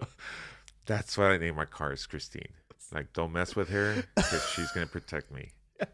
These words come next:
Speaker 1: You know, um, but, you know, the reason why I go back and forth and the reason why, um, I use a lot of stuff when I was a kid is because when I was looking back, you know, standing from the ranch where I used to be, looking back at my car,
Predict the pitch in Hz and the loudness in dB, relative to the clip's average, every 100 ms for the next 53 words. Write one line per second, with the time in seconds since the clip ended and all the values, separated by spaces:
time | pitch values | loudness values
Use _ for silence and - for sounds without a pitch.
0 | - 78 71 67 69 - _ _ - _ | -8 -4 -4 -4 -6 -12 _ _ -20 _
1 | - 80 76 71 65 60 - _ _ _ | -6 0 2 2 -2 -8 -20 _ _ _
2 | _ _ _ _ _ - 110 107 78 - | _ _ _ _ _ 4 6 8 6 -2
3 | - - 101 87 82 73 _ _ _ _ | -16 -4 2 4 2 -2 _ _ _ _
4 | _ _ _ _ _ _ - - 101 95 | _ _ _ _ _ _ -20 0 2 4
5 | 104 107 95 87 95 90 87 82 - 92 | 4 4 4 4 2 4 2 -2 -2 2
6 | 87 85 85 76 76 82 80 85 78 78 | 4 2 0 -4 -2 -4 -2 -2 0 2
7 | 78 76 73 78 71 71 71 - 78 80 | 0 -2 -8 -6 -4 -4 -6 -8 -6 -4
8 | 76 76 76 78 - 78 73 78 73 69 | -6 -4 -4 -4 -4 -6 -6 -6 -6 -6
9 | 67 - - 90 80 76 73 - - 78 | -10 -10 -4 -2 -2 -6 -10 -12 -8 -6
10 | 78 80 80 82 - 80 80 78 - 73 | -4 -4 -6 -6 -8 -6 -4 -6 -8 -8
11 | 76 - 80 78 73 76 69 73 78 76 | -8 -6 -6 -6 -8 -10 -8 -6 -6 -6
12 | - 71 73 - 76 78 80 76 _ _ | -8 -8 -8 -12 -12 -8 -8 -10 _ _
13 | 76 76 78 76 76 58 - 87 82 | -12 -8 -6 -6 -8 -12 -6 -2 -2